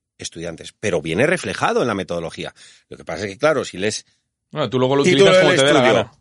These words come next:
Speaker 1: conclusiones, dice, coño,
Speaker 2: Ujú. Es como
Speaker 1: se
Speaker 2: la,
Speaker 1: acabó, ¿no?
Speaker 2: es como
Speaker 1: Hombre,
Speaker 2: la foto que eliges
Speaker 1: si
Speaker 2: para
Speaker 1: es un
Speaker 2: poner en
Speaker 1: estudio
Speaker 2: Facebook. Pone, pones la que te apetezca.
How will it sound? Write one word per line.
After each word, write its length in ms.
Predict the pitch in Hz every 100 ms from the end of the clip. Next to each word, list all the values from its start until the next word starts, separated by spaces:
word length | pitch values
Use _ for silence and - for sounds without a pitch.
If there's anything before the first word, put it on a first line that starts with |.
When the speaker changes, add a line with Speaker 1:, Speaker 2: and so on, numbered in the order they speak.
| -
Speaker 1:
conclusiones, 1000 | 123 113 110 104 175 170 190 202 - _ _ _ _ _ _
dice, 380 | - 95 - 92
coño, 260 | 104 92 80
Speaker 2:
Ujú. 200 | 123 - _
Es 140 | 95
como 160 | - 120
Speaker 1:
se 80 | 117
Speaker 2:
la, 60 |
Speaker 1:
acabó, 220 | 107 117 104
¿no? 220 | 107 - - _ - -
Speaker 2:
es 180 | 95
como 160 | - 120
Speaker 1:
Hombre, 120 | 123
Speaker 2:
la 60 | 113
foto 280 | 127 120 127
que 60 |
eliges 220 | 131 131 127
Speaker 1:
si 40 |
Speaker 2:
para 80 | 123
Speaker 1:
es 40 | 117
un 60 |
Speaker 2:
poner 160 | - 156
en 60 |
Speaker 1:
estudio 220 | - 151 151
Speaker 2:
Facebook. 340 | 127 98 -
Pone, 220 | 107 98
pones 320 | 87 101 117
la 140 | 123 117
que 80 | 110
te 60 |
apetezca. 420 | 98 120 - 101